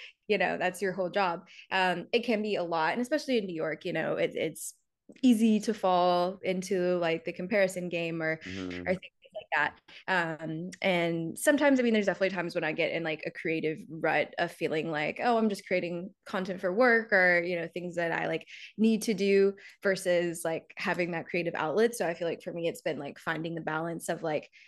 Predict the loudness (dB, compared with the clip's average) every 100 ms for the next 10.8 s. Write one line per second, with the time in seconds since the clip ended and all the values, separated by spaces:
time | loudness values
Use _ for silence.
0 | _ _ -2 4 6 6 6 6 4 0
1 | -18 _ -2 2 2 2 -2 -2 -2 -4
2 | -4 -10 -10 -4 -4 -2 -2 0 -2 -4
3 | -2 -2 -2 -4 -4 -2 -4 -6 _ _
4 | _ -8 -6 -8 -14 _ _ -2 -2 -2
5 | -8 -4 0 0 0 -4 -6 -4 -4 -6
6 | -4 -4 -4 -6 -6 -4 -4 -2 -2 0
7 | 2 0 -2 -4 -2 0 0 -2 -12 -12
8 | -14 -18 _ -8 -2 0 -2 -4 _ _
9 | 2 4 4 2 0 -2 0 0 2 0
10 | 2 -2 -4 -2 2 2 2